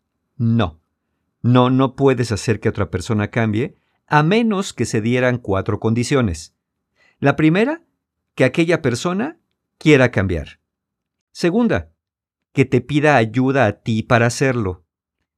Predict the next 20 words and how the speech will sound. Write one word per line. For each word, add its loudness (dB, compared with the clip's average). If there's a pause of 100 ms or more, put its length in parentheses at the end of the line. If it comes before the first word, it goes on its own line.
(140)
Tercera, -2 (600)
que 2
tú -4
sepas 0
cómo -2
ayudarle. -2 (380)
Y -6
cuarta, 0 (500)
que 4
ambos 4
se -6
comprometan -2
en 0
un -2
proceso -4
que -6
puede -2
ser -2
muy 2
largo. -4